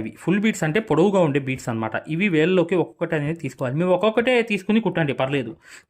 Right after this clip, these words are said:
కానీ నేను, నాకు అలవాటు కాబట్టి నేను మూడు ఒకేసారి ఎక్కించుకున్నాను అనమాట. స్ట్రైట్గా అనేది కాటన్ దారంతో అనేది ఒకటి రెండు కుట్లు అనేవి వేసిన తర్వాత స్ట్రైట్ అనేది ఇలా పైకి కరెక్ట్గా ఒకటి రావాలన్నమాట. ఇది వస్తేనే మీకు, ఆ, ఇది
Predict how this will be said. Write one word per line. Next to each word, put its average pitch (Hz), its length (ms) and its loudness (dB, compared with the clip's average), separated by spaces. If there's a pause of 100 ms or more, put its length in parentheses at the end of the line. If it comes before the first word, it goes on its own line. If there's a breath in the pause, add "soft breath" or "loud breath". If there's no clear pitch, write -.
కానీ 240 240 2 (240)
నేను, 190 200 4 (320)
నాకు 160 200 -2
అలవాటు 202 320 2
కాబట్టి 160 280 -2 (320)
నేను 165 200 -2
మూడు 196 180 2
ఒకేసారి 170 340 0
ఎక్కించుకున్నాను 131 500 -4
అనమాట. 117 240 -2 (500 loud breath)
స్ట్రైట్గా 226 640 2
అనేది 170 280 0 (180)
కాటన్ 170 260 -2
దారంతో 143 320 -2
అనేది 120 200 -4 (100)
ఒకటి 147 200 -2 (300)
రెండు 143 200 0
కుట్లు 185 220 -2
అనేవి 147 220 0
వేసిన 143 280 0
తర్వాత 123 240 -2 (500 loud breath)
స్ట్రైట్ 226 500 -2
అనేది 175 280 2
ఇలా 175 100 2 (100)
పైకి 185 280 0 (100)
కరెక్ట్గా 196 500 -4
ఒకటి 143 220 -2
రావాలన్నమాట. 127 420 0 (160)
ఇది 160 160 0
వస్తేనే 185 420 0 (140)
మీకు, 143 180 -4 (540 loud breath)
ఆ, - 20 -2 (380)
ఇది 185 160 2